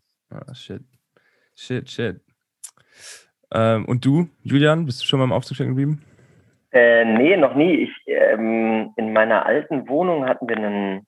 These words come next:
Speaker 2: einen Aufzug und da, da bin ich mal fast stecken geblieben. Aber der kon-, man konnte die Tür noch so aufmachen und dann hatte man so einen, so einen halben Meter Platz, um da so rauszukriechen.
Speaker 1: Ah, krass.
Speaker 2: Also ich bin rausgekommen. Es war,
Speaker 1: Action.
Speaker 2: es war
Speaker 1: <laughs> Geil.
Speaker 2: total aufregend.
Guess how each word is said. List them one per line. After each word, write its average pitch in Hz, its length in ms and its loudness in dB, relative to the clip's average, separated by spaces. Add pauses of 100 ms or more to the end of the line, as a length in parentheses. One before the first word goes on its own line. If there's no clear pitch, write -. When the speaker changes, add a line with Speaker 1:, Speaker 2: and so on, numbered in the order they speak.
Speaker 2:
einen 101 180 2
Aufzug - 540 -2
und 120 260 -4
da, 120 400 4 (720)
da 117 80 0
bin 120 100 -2
ich - 60 -6
mal 143 200 2
fast - 240 0
stecken - 280 -2
geblieben. 107 240 0
Aber 104 140 6
der 110 120 0
kon-, 135 320 0
man 120 120 -6
konnte 135 240 -6
die 120 160 -8
Tür 160 160 2
noch 175 200 2
so 156 80 4
aufmachen 156 600 0
und 139 120 0
dann 131 200 2
hatte 127 180 -8
man 131 200 0
so 120 60 -4
einen, 120 300 -4 (140)
so 120 60 -2
einen 113 140 0
halben 131 300 2
Meter 120 280 2
Platz, - 360 -2
um 117 160 -6
da 110 100 2
so 107 100 0
rauszukriechen. 104 1000 -2 (400)
Speaker 1:
Ah, 123 120 -4
krass. - 160 -6
Speaker 2:
Also 101 140 -4
ich - 60 -18
bin 107 120 0
rausgekommen. 98 720 0 (480)
Es - 120 -6
war, 95 200 4
Speaker 1:
Action. - 920 -14
Speaker 2:
es 120 60 -8
war 98 100 2
Speaker 1:
<laughs> - 20 -14
Geil. 98 140 -10
Speaker 2:
total 95 260 4
aufregend. 92 520 -2